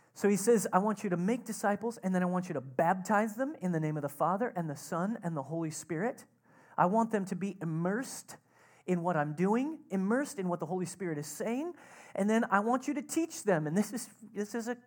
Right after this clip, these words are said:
this is kind of a crazy thing. "I want you to teach them to do what?" What does it say there? "Teach them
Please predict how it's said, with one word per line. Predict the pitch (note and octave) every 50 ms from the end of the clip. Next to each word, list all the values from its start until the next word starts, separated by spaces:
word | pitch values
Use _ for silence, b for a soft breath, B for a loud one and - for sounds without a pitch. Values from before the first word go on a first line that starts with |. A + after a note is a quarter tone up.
| _ _
this | - F3+ F3+
is | A3 G#3+
kind | - G#3 F#3 F3+
of | F3
a | F3
crazy | - F#3 F3 F3 F#3+
thing. | E3+ F3+ E3 B2
"I | B2
want | F#3 G#3+ A3+ -
you | B3+ G#3+
to | A3
teach | A3+ - - C4+ C4+ - - A#3
them | A#3+ A#3 A#3+ B3+ C#4+ D#4 D4+ - - _ _ _ - b b b b b b b b b b b b b _ _ _ _ -
to | - F3
do | D3 D3 F3+ F3+ F3+
what?" | E3+ D#3+ D#3 D3 A#2+ - - - D3+
What | E3+ F#3+
does | G3 -
it | F#3 -
say | - - B2+ B2
there? | A2+ F#2+ G2+ - _ _ _ _ _ _ _ _ _ _ _ _ _ _ _ _ _ _ _ _ _ _ _ _ _ _ _ _ _ _ _ -
"Teach | - - G#3 G#3+ A3+ A3+ - -
them | - C4 C4 C#4 D4